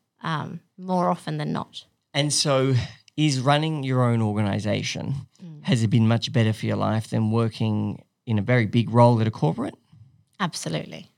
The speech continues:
Speaker 1: yeah.
Speaker 2: And why is that? Because you did mention that you're, you're a mum and that
Speaker 1: Yeah.
Speaker 2: the,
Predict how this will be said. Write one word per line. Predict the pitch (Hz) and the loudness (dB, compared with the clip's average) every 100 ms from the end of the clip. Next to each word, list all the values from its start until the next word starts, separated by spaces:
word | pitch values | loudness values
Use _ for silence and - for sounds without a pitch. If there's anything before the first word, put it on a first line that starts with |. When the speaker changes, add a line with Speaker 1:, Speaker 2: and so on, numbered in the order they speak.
| _ | _
Speaker 1:
yeah. | - - | -8 0
Speaker 2:
And | 135 156 | 4 6
why | 180 | 6
is | 139 | 6
that? | 143 - | 4 4
Because | 135 139 | 2 0
you | 135 147 | 0 0
did | 139 175 | 2 2
mention | 156 147 - 131 | 4 4 4 4
that | 120 - | 2 0
you're, | 117 113 113 - | 2 2 2 -2
you're | - 107 | 0 2
a | 107 123 | 4 6
mum | 127 127 | 6 4
and | 117 101 | 2 -2
that | 101 - | -6 -8
Speaker 1:
Yeah. | 170 | -8
Speaker 2:
the, | - 104 - | -6 -6 -6